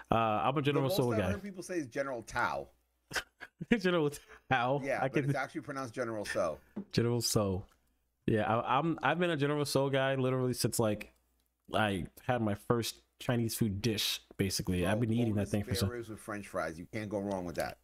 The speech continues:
Speaker 1: Spare ribs, spare ribs from a Chinese place is so disgusting. At least in the ones that I've gone to.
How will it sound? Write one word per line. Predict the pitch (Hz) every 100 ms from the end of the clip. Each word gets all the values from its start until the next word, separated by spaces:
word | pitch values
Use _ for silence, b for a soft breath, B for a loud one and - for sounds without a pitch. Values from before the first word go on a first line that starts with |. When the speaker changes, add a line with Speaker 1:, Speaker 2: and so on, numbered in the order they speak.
| - -
Speaker 1:
Spare | - 165 262
ribs, | 269 262 190
spare | - - 254
ribs | 311 -
from | 233
a |
Chinese | - - 175 175
place | 165 -
is | 120
so | - - 175
disgusting. | 139 - - 131 131 - - 101 - _ _ _ _
At | - 156
least | 160 -
in | 185
the | 160
ones | 156 120
that | 107
I've | 107
gone | - 78 -
to. | -